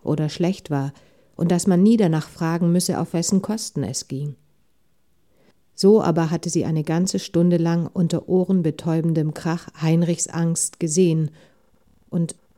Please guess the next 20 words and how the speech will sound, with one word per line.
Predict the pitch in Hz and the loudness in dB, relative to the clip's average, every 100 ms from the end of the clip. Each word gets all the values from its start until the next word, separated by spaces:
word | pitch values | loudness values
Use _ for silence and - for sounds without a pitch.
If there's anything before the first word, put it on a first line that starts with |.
| _ | _
mit | - 160 | -6 -2
den | 165 165 | 0 0
offenbar | 165 - 175 170 | -4 -2 0 0
ganz | 165 165 175 | 0 -2 -4
falschen | - 151 151 - 160 | -4 -4 -4 -4 -2
Worten | 160 170 - 175 | -2 -4 -4 0
zu | 180 | 2
lindern | 175 175 156 147 | 2 2 0 -4
versucht. | 175 156 151 - - _ _ _ _ _ _ _ _ _ _ | -6 -4 -6 -6 -16 _ _ _ _ _ _ _ _ _ _
Und | - 190 202 - _ _ _ _ _ _ _ | -2 2 2 -2 _ _ _ _ _ _ _
sie | 160 | -2
hatte | 165 170 | 0 0
in | - 165 | 2 2
diesem | 190 208 214 | 2 4 4
Augenblick | - 175 180 185 190 214 - _ _ | 4 2 4 2 2 -2 -6 _ _
und | 156 151 | -6 -2
damit | 156 165 - | 0 -2 -2
für | - | -6
immer | - 190 190 180 | 0 4 4 4
erfahren, | 180 - 175 165 165 175 | -2 0 0 0 2 0